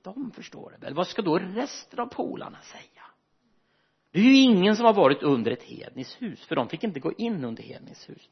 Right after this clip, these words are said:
Förstår ni? Det var o-, det var en omöjlighet.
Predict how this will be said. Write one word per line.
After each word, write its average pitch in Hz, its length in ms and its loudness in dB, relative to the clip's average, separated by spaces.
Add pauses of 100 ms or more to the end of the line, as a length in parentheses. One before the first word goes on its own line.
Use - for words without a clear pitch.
Förstår 226 200 0
ni? - 160 -10 (800)
Det 151 100 0
var 202 120 4
o-, 226 180 -2 (200)
det - 60 -4
var 180 60 2
en 226 60 2
omöjlighet. 147 760 -4